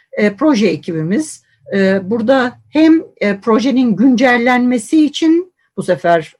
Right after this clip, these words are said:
e, projenin, e, ne diyeyim, hani gerçek artık nasıl kullanılacağı kararlarını da belediyeden söke söke isteyerek revizyonları yapıldı.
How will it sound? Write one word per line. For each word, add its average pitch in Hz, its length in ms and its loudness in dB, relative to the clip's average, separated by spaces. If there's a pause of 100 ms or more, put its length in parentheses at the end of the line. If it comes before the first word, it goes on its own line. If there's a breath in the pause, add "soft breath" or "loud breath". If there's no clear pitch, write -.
e, 165 320 -2
projenin, 160 580 -4 (340)
e, 165 260 -4
ne 175 140 -4
diyeyim, 185 320 -2
hani 165 440 -6
gerçek 175 480 0
artık - 380 -4
nasıl 190 380 -2
kullanılacağı 170 800 -2
kararlarını 160 680 -2
da 156 140 -2
belediyeden 160 540 -2
söke 156 340 -6
söke 139 380 -8 (340 soft breath)
isteyerek 175 720 -6 (320)
revizyonları 185 720 0
yapıldı. 156 580 -6